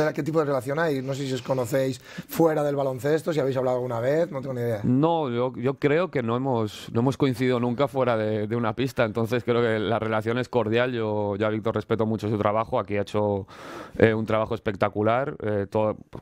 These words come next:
Speaker 2: realmente toda su carrera, quitando la fase de, de Paterna y ahora la de Giria, la, la ha desarrollado aquí y, y ha hecho grandísimas temporadas y yo eso, eso lo respeto, así que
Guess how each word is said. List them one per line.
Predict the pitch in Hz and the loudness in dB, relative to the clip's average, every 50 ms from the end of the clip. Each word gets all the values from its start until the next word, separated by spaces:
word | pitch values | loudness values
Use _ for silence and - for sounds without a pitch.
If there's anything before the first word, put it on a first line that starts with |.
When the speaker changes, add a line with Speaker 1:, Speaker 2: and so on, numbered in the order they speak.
| - - | -12 -2
Speaker 2:
realmente | - 110 113 110 117 117 113 123 117 | 2 4 4 4 2 -2 -2 -2 -2
toda | - 120 117 117 117 | 0 0 0 0 0
su | - 120 120 104 | -2 -4 -4 -2
carrera, | - 123 113 110 120 120 113 117 113 110 110 | 0 0 0 0 0 0 0 0 0 -2 -4
quitando | 107 107 - 113 113 113 113 | -4 -4 -4 -2 -2 0 0
la | 110 110 | 0 0
fase | - - 117 110 - 120 113 | 0 0 -2 -2 0 0 0
de, | 110 107 110 110 107 107 107 107 | 0 2 0 0 0 0 0 0
de | 104 110 104 | 0 -2 -2
Paterna | - 107 104 - 113 113 110 113 110 110 107 | 0 -2 -2 0 -2 -2 -2 0 -2 0 0
y | 107 | 2
ahora | 104 107 107 107 | 2 2 2 0
la | 107 107 104 | 0 0 0
de | 104 | -2
Giria, | 101 107 113 113 113 104 101 | -2 -2 -2 0 0 0 0
la, | 104 101 101 98 98 98 95 - - - - - - | 0 -2 -2 -4 -4 -6 -8 -10 -14 -18 -20 -8 -2
la | - 110 | 0 2
ha | 107 | 2
desarrollado | 110 - 113 107 107 110 107 110 110 110 104 | 2 2 0 0 0 0 2 2 2 2 0
aquí | 101 - 113 120 131 147 - | 0 -2 -2 0 0 0 -2
y, | - 107 101 101 98 98 95 92 92 90 - - - - | -2 -2 -2 -2 -2 -4 -4 -6 -6 -8 -10 -12 -8 -2
y | 101 98 | 0 0
ha | 101 | 0
hecho | 95 - - 104 101 98 98 98 98 95 | 0 0 2 2 2 2 0 -2 -2 -2
grandísimas | 95 101 98 101 101 95 - 107 101 101 | 0 0 0 0 -2 -4 -2 -2 -2 -2
temporadas | - 104 101 - 98 101 104 113 123 117 107 | -2 -2 -2 0 0 2 2 0 0 -2 -4
y | 98 | -6
yo | 98 98 101 101 | -4 -2 -2 -2
eso, | 98 - 107 104 104 101 98 - - - - - - - - | -2 0 0 0 0 0 -2 -6 -12 -18 -18 -16 -16 -6 0
eso | - - - 127 | 2 2 4 4
lo | 117 117 | 4 2
respeto, | 113 110 110 - - 123 - 123 | 0 -2 -2 -2 -2 -2 0 0
así | 107 98 104 104 | -2 -2 -2 -2
que | 98 113 | 0 0